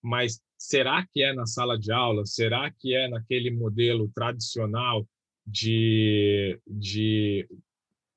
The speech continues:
ter uma, uma, uma pessoa lá na frente falando pra uma plenária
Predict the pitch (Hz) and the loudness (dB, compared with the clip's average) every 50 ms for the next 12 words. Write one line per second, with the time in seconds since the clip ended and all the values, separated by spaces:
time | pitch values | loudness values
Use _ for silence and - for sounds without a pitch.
0 | _ - _ _ - 131 139 147 135 123 113 _ _ _ _ 113 113 117 117 117 | _ -20 _ _ 2 4 4 4 4 0 -4 _ _ _ _ -6 -4 -2 0 0
1 | 117 110 110 107 104 101 98 90 92 104 110 110 110 110 107 104 92 90 - 107 | 0 2 2 0 0 -2 -4 -6 -6 -6 -4 -4 -2 -2 -4 -4 -6 -6 -6 -6
2 | 110 107 101 110 104 - - 131 117 117 113 117 123 120 113 110 113 117 120 135 | -4 -4 -4 -6 -8 -6 -2 0 2 2 2 2 0 -2 -4 -6 -4 -2 -2 0
3 | 135 131 120 110 - 127 117 110 - 120 113 113 117 123 123 123 120 117 113 120 | -2 -2 -6 -8 -10 -12 -12 -8 -4 -2 0 0 0 0 0 -2 -2 -4 -2 -2
4 | 117 113 113 113 110 113 113 107 98 107 117 123 131 135 135 131 127 127 120 | -2 -2 -2 -2 -2 -2 -2 -2 -2 -2 -4 -2 0 0 0 0 0 -2 -4